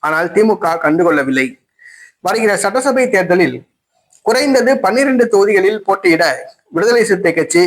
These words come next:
விரும்புகிறது. ஆனால், திமுகவோ மூன்று தொகுதியில் தான் தர முடியும் என்று கூறுகிறது. கடந்த முறை போட்டியிட்ட ஆறு தொகுதிகளில்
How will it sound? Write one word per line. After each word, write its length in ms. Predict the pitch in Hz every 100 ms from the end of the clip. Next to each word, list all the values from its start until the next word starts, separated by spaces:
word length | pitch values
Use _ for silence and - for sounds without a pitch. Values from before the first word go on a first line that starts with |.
| 151
விரும்புகிறது. 600 | 165 185 151 143 135 165 185 _ _ _ _ _ _ _
ஆனால், 300 | 165 180 202 202
திமுகவோ 580 | 247 247 214 170 185 147 143 143 _ _ _ - 175
மூன்று 280 | 285 277 262 208
தொகுதியில் 420 | 202 214 185 180
தான் 140 | 185 208 175
தர 80 | 185 202
முடியும் 340 | 180 180 175 151
என்று 160 | 151 170 -
கூறுகிறது. 460 | 175 143 127 127 - _ _ 175
கடந்த 240 | 220 233 226
முறை 180 | 247 254
போட்டியிட்ட 440 | 208 202 196 180 180 156
ஆறு 140 | 190 196 185
தொகுதிகளில் 540 | 196 180 170 233 294